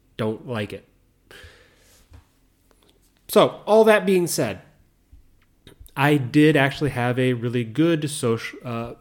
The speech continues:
experience demonstrating the positive power of social media.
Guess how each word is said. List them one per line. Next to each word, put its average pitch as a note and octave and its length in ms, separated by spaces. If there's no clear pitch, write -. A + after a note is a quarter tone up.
experience D#3+ 920
demonstrating D3 640
the A#2+ 80
positive D#3+ 640
power D#3+ 400
of G#2+ 100
social B2 320
media. A#2+ 440